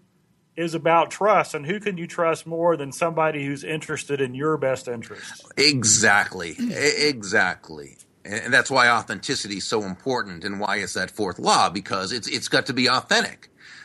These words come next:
Speaker 2: Uh, and, and, you know, and I think people generally know. They, they know when someone's being honest and authentic. They also know when someone's being a, um,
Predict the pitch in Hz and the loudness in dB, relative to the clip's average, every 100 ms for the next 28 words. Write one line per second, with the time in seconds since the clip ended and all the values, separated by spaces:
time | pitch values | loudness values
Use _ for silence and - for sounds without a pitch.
0 | - - 120 117 117 - 131 - 202 208 | -4 2 4 4 2 -2 -6 -2 -4 0
1 | 233 196 214 247 240 226 180 - - 165 | 4 6 6 6 4 0 -8 -10 -12 -12
2 | - 147 135 127 _ _ 113 92 95 143 | -6 -4 -4 -8 _ _ -18 -14 0 2
3 | 151 151 143 143 139 135 123 92 101 95 | 2 2 0 0 -2 -4 -6 -8 -6 -4
4 | 85 80 92 151 160 123 160 190 180 170 | -4 -4 2 2 2 2 0 2 0 0
5 | 160 139 - 143 135 120 95 123 117 127 | -2 -4 -4 -4 -4 -6 -4 -2 2 2
6 | 131 - 127 113 107 151 147 147 143 123 | 2 -2 -4 -4 -2 0 2 2 0 0
7 | 117 131 127 135 127 127 113 107 139 131 | 2 2 0 0 2 2 0 -2 0 0
8 | 123 104 110 120 117 117 113 110 104 101 | -2 -2 2 4 4 4 4 4 2 0
9 | 98 95 95 | 0 -2 -6